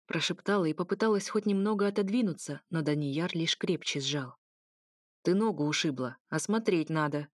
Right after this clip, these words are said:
заурчал, гипнотизируя пристальным взглядом. А на дне янтарных омутов бушевал огонь,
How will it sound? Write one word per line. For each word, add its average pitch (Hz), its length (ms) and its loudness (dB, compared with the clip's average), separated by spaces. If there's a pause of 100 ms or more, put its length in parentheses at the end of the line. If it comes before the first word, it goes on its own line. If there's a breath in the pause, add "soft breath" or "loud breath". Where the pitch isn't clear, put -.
(440)
заурчал, 180 640 2
гипнотизируя 196 840 0
пристальным 180 520 0
взглядом. 147 580 -4 (260)
А 202 80 -2
на 208 140 4
дне 220 240 2
янтарных 208 520 0
омутов 202 380 2
бушевал 208 480 0
огонь, 196 460 0